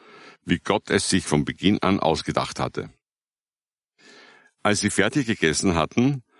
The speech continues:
schlug einer von ihnen vor, einen Text aus der Bibel zu lesen,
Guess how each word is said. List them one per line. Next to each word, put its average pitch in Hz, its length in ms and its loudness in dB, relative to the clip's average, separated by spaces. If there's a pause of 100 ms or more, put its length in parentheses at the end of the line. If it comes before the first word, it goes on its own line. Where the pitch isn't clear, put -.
(140)
schlug - 360 -2
einer 101 300 2
von 95 140 0
ihnen 73 180 2
vor, 82 500 -2
einen 71 220 0 (100)
Text - 380 -2
aus 85 140 0
der - 80 2
Bibel 76 260 2
zu - 140 0
lesen, 55 440 -2